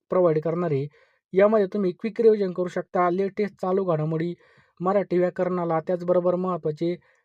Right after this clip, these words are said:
जीके, समाजसुधारक, इतिहास, भूगोल, हे जे काही महत्त्वाचे प्रश्न आहेत बघा, जनरल, हे सगळे प्रश्न तुम्हाला या ठिकाणी मिळणार आहेत फक्त एकशे एकोणपन्नास रुपयाला. दिलेल्या नंबरवर तुम्ही लगेच स्कॅन करा किंवा जो काही नंबर आहे आपला ब्याऐंशी पंच्याहत्तर पंचावन्न ब्याऐंशी त्र्याऐंशी, या नंबरला लगेच पेमेंट करून टाका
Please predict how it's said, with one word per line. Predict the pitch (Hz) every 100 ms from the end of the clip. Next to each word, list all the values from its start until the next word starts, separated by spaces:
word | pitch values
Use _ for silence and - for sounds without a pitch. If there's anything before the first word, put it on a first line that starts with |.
| -
जीके, | 156 175 190 175 165
समाजसुधारक, | - 185 202 196 196 175 160 156 185
इतिहास, | 185 175 165 160
भूगोल, | 139 156 160 156 156 - _ _
हे | 185
जे | 226
काही | 233
महत्त्वाचे | 233 233 220 196 190
प्रश्न | 214 214 202
आहेत | 185
बघा, | 185
जनरल, | 180 190 185 175
हे | 165
सगळे | 170 190 190
प्रश्न | 208 196 170 160
तुम्हाला | 180 160
या | 170
ठिकाणी | 160 147 147
मिळणार | 165 175 170
आहेत | 147 151 _ _ _
फक्त | - 185 202
एकशे | 202 202 180
एकोणपन्नास | 165 175 165 160 147
रुपयाला. | 135 131 127
दिलेल्या | 131 165 190 202
नंबरवर | 190 190 190 190 190
तुम्ही | 196 175
लगेच | 185 196 - _ - _ _
स्कॅन | - 208 208
करा | 202 196
किंवा | 185 202 196
जो | 202
काही | 202
नंबर | 196 214 220
आहे | 170
आपला | 147 156
ब्याऐंशी | 175 185 -
पंच्याहत्तर | 185 185 185 170 156
पंचावन्न | 151 165 175 170 143 151 - _ _ _ 185
ब्याऐंशी | 202 208 190
त्र्याऐंशी, | 202 196 170
या | 175
नंबरला | 190 190 185 190
लगेच | 196 196 -
पेमेंट | 180 185 180
करून | 180 180
टाका | 185 165 139